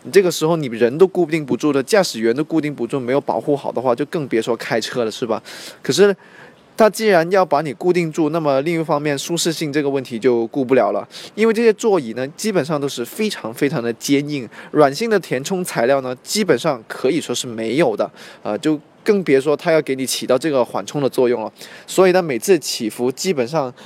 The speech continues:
直接的程度都是拳拳到肉的，非常有力。呃，开这些超跑，哎，非常痛苦的。除了性能，你能享受到的，除了性能之外呢，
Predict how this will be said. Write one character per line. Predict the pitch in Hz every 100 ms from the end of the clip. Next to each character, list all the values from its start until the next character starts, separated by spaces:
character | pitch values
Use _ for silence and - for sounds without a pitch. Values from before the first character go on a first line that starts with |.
| - -
直 | - 139
接 | 143 170
的 | 151 135
程 | - 120
度 | 139 123
都 | 143
是 | 151
拳 | 131 - 117
拳 | 123 127 117
到 | 147 113
肉 | 131 110
的， | 104
非 | - 156 160
常 | 135 117
有 | 113
力。 | 104 120 - - - - - - _ -
呃， | 131 120
开 | - 180
这 |
些 | 165 170
超 | - 160
跑， | 151 107 107 - -
哎， | - 110
非 | 110 165
常 | 156
痛 | - 175 135
苦 | 113 107
的。 | 107
除 | - 147
了 | 170
性 | - 196
能， | 147 139 160 - -
你 | 143
能 | 214
享 | 156 120
受 | 185
到 | 180 170
的， | 143
除 | 156
了 | 156
性 | - 196
能 | 135 131
之 | 160
外 | 156 147
呢， | 139